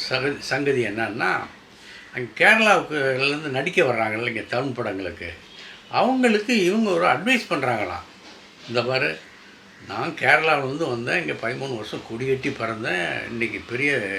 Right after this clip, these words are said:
இடத்துல இருக்கேன். எங்க தங்க-, நானும் என் தங்கையும் இன்னைக்கு ஒரு பெரிய இடத்துல இருக்கோம், மதிக்கத்தக்க இடங்கள்ல இருக்கோம். இப்ப நீங்க நான் சொல்றபடி கேட்டா,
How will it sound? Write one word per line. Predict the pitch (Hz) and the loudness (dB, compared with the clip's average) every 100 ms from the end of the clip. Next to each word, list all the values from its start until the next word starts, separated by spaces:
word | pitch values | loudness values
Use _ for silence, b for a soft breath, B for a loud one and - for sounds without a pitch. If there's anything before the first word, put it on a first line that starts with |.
| 98 | -2
இடத்துல | 123 120 120 98 | -4 -4 -4 -4
இருக்கேன். | 98 95 92 101 | -6 -8 -8 -8
எங்க | 95 | -10
தங்க-, | - 107 113 110 | -8 -8 -8 -8
நானும் | 107 123 127 | -4 -4 -2
என் | 123 101 | -4 -6
தங்கையும் | 104 104 117 | -6 -4 -4
இன்னைக்கு | 180 156 | -4 -6
ஒரு | 123 - | -8 -4
பெரிய | 143 170 | -2 0
இடத்துல | 143 123 131 110 | 0 -2 -6 -8
இருக்கோம், | 110 104 - - B B B B - | -8 -14 -16 -20 B B B B -10
மதிக்கத்தக்க | 104 143 165 165 160 139 123 120 113 110 | -4 0 2 4 2 4 4 4 4 2
இடங்கள்ல | 127 127 110 | 0 0 0
இருக்கோம். | 98 95 92 - - B B B B | -2 -4 -14 -18 -20 B B B B
இப்ப | - 175 | -8 -4
நீங்க | 156 160 | -2 0
நான் | 127 120 180 247 - | 0 4 6 4 2
சொல்றபடி | 190 233 208 175 | 2 2 2 0
கேட்டா, | - 123 - 110 117 - | 2 0 0 2 2 2